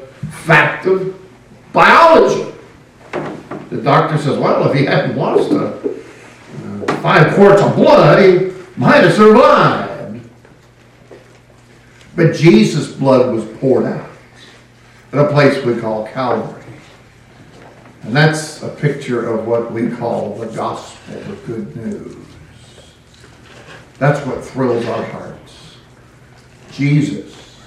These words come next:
became man and poured out his blood.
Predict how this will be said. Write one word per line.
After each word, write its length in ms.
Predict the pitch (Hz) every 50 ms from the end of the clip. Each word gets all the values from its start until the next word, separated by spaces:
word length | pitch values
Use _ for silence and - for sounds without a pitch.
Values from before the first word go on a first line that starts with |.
| - - _ _ -
became 720 | 208 220 214 208 - - 127 120 120 120 113 110 107 107 - - - - - 147 156
man 480 | 123 127 139 147 - - - - - - - - - - - - - - _ - - - - - - - - -
and 260 | - 117 113 107 101 -
poured 580 | - - - - - 156 147 151 147 131 123
out 360 | 127 127 123 123 120 113 - -
his 220 | 127 117 113 107
blood. 560 | - - - 117 113 113 117 113 110 113 -